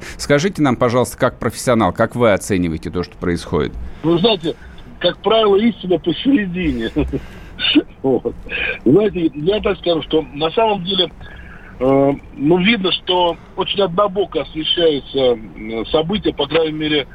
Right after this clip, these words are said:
Speaker 2: видео, картинку мы однобокую получаем, то, что происходит, э, в Беларуси, в Беларуси. Я не знаю, видимо, такая государственная ещё политика белорусская, что они,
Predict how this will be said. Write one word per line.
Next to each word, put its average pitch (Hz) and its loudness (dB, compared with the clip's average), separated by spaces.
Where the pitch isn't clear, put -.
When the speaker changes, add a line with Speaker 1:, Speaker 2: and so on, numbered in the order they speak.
Speaker 2:
видео, 180 2
картинку 165 -2
мы 165 0
однобокую 160 -2
получаем, 131 -2
то, 135 -4
что - -4
происходит, 147 0
э, 131 4
в 123 -2
Беларуси, 165 2
в - -16
Беларуси. 123 0
Я 151 2
не 170 4
знаю, 160 4
видимо, 156 -4
такая 165 0
государственная 156 -4
ещё 139 -12
политика 147 -4
белорусская, 156 0
что 143 0
они, 151 0